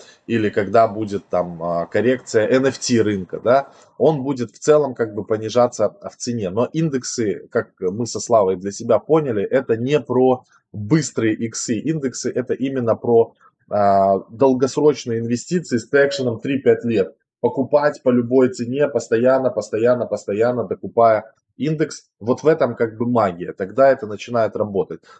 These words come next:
Но в целом индекс и так сейчас уже перформит очень круто. Мы начинали, вот если посмотреть, э, за всю, всю историю график, вот он где начался, а, цена у него была сто баксов, грубо говоря.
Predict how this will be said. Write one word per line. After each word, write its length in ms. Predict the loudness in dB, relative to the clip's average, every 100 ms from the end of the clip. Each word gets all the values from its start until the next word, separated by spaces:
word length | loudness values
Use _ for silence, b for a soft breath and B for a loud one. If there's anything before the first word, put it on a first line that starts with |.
| -4
Но 120 | -2
в 80 | 0
целом 380 | 4 4 4 0
индекс 460 | -8 -6 -8 -8 -8
и 100 | 0
так 280 | 2 2 -4
сейчас 460 | -16 0 2 2
уже 180 | -2 -8
перформит 580 | -4 -6 0 0 0 -4
очень 260 | -8 -8 -6
круто. 420 | -2 0 0 B B _
Мы 160 | -4 0
начинали, 720 | 0 -2 -2 2 2 2 -2 _
вот 180 | -8 -6
если 240 | -6 -4 -6
посмотреть, 680 | -8 -6 -4 -2 -2 -4
э, 400 | -2 0 2 0 -4
за 580 | -4 4 6 6 4 0 _
всю, 540 | -18 -6 -4 -2 -6 -12
всю 260 | -4 -2
историю 520 | -2 0 2 2 0 2
график, 400 | 2 2 -4 -8
вот 200 | -6 -4
он 140 | -8
где 220 | -8 -6 -2
начался, 580 | 0 0 -4 -6 -8 b b b _
а, 180 | -2 -2
цена 360 | -2 0 2
у 80 | 2
него 220 | 0 -2
была 300 | 0 2 2
сто 240 | 2 0 2
баксов, 460 | 4 2 -2 -14
грубо 260 | -8 -6 -6
говоря. 380 | -6 -4 -4